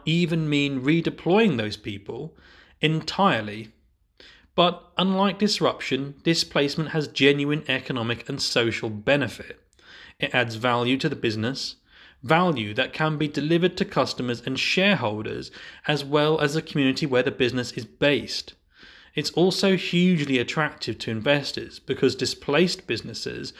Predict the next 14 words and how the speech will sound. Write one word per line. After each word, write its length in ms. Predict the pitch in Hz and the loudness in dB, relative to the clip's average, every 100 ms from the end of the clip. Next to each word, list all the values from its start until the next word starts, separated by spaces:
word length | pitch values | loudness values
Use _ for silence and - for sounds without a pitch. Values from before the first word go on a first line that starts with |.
| - - | -20 -4
are 140 | 131 | -2
inherently 480 | 135 139 165 170 160 | 0 0 2 4 2
sustainable 720 | 160 165 - 165 160 117 107 | -2 -4 0 0 0 -2 -6
and 140 | 143 147 | -6 -2
ethical, 600 | 170 165 165 - 123 123 - - - | 0 0 -4 -8 -10 -12 -18 -20 -6
and 260 | 147 139 139 - | -2 -2 -2 0
as 160 | 139 | 0
such 680 | - - 226 - - - - - _ | 0 0 0 0 -2 -6 -8 -10 _
are 100 | - | -2
a 40 | 139 | -2
far 380 | - 156 165 160 | 0 0 2 2
less 260 | 151 - | 0 -4
risky 560 | 120 147 165 - - 104 | -4 0 0 0 -4 -8
proposition. 840 | - 107 117 101 95 - - 120 | -6 -6 -4 -6 -4 -6 -8 -14